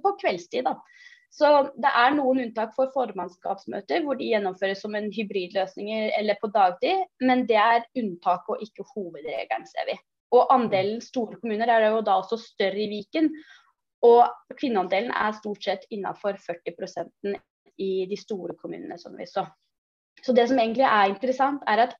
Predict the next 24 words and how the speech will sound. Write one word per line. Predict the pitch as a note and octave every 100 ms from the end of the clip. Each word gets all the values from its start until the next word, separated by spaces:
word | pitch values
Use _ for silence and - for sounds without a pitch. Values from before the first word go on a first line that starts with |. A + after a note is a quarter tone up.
| -
andelen | B3 G3+ G3 B3+ -
folkevalgte | D4+ C4 - A3 F#3 F#3+ D4
med | C4+ A#3 G#3+
barn | G#3 A3 -
under | A3+ A#3
tolv | - A#3 A#3
år | C#4+ -
er | A#3 A#3
større | - G#3 F3+ G#3+ A#3+ -
i | A3+ A3
kommuner | - A#3 G3
hvor | G3+ A3+
møter | G#3 -
er | F#3+ -
på | G#3+
dagtid, | B3 G#3 F#3+ - E4+ A4+ _ - - - - -
altså | A#3+ A#3 A#3+ A#3 A#3+ -
mellom | A3 A3 G#3 G#3+
ni | A3 G3+
og | A3+
seksten, | - A3 - C#4 F#4 - _ _ _ _ -
og | B3
møter | C4 A3 -
på | G3